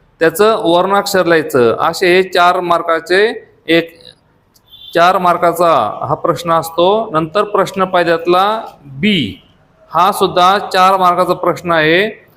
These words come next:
एक एक मार्काचे चार प्रश्न असतात, ते आपण सोडून दाखवायचे असतात. प्रश्न दुसऱ्यातला ए आहे,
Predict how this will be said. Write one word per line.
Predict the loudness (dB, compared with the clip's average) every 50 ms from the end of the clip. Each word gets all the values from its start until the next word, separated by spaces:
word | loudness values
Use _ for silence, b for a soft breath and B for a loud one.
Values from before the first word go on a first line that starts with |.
| _ _ 0
एक | 0 0 2 2 2
एक | 2 2 2
मार्काचे | 2 0 0 0 0 0 -2 -2 0 0 0 2 2 0 -2 -4 -2 0
चार | 2 2 2
प्रश्न | 0 0 -2 -2 -2 -2 -2
असतात, | -2 -2 -2 -2 -2 0 0 0 -2 -6 -6 -2
ते | 0
आपण | 2 2 2 0 -2 -2 -2 -2 -4 -6 -8 -10 _ _ _ _ _
सोडून | -2 0 2 2 2 2
दाखवायचे | 0 0 0 0 0 2 0
असतात. | 0 0 0 -2 -2 -2 -2 -4 -8 -20 _ _ _ _ _ _ _ _ _ _
प्रश्न | -2 0 0 -2 -2 -2 0 2 2 2 2 2 0 0
दुसऱ्यातला | -2 -2 0 2 2 2 2 2 0 0
ए | 2 2 4 4
आहे, | 4 4 2 2 2 2 2 2 2 0